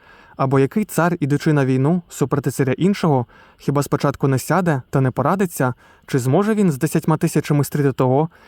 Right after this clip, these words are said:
хто йде на нього з двадцятьма тисячами? Коли ж не зможе, то як той ще далеко, відправить посла до нього і проситиме про мир. Так само й кожен із вас,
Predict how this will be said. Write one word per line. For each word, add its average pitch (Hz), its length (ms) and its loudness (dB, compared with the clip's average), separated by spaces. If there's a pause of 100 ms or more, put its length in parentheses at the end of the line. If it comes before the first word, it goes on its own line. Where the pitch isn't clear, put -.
(140)
хто - 240 -2
йде 135 160 2
на 202 120 4
нього 147 360 4
з 127 80 -6
двадцятьма 147 460 0
тисячами? 127 600 -2 (420)
Коли 139 200 2
ж 123 100 -2
не 131 100 2
зможе, 135 540 0
то 139 100 0
як 135 120 -4
той 139 160 0
ще 139 160 -2
далеко, 131 460 0 (320)
відправить 139 400 -2
посла 202 280 -2
до 151 120 0
нього 131 240 0 (100)
і 202 60 -4
проситиме 139 500 -2
про 131 200 0
мир. 120 240 -2 (400)
Так - 160 -6
само 165 260 -2
й - 20 -4
кожен 143 300 -2
із 127 120 -4
вас, 131 380 -4